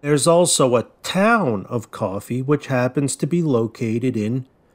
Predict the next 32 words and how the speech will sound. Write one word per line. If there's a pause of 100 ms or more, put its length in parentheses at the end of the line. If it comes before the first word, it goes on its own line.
(120)
Bacon
County. (240)
Augustus (100)
Octavius
Bacon
was
the
Speaker
in
the
Georgia
House
of
Representatives
and
was
later
elected
to
the
United
States
Senate. (1040)
When
Bacon
died
in
nineteen
fourteen,
he
bequeathed
a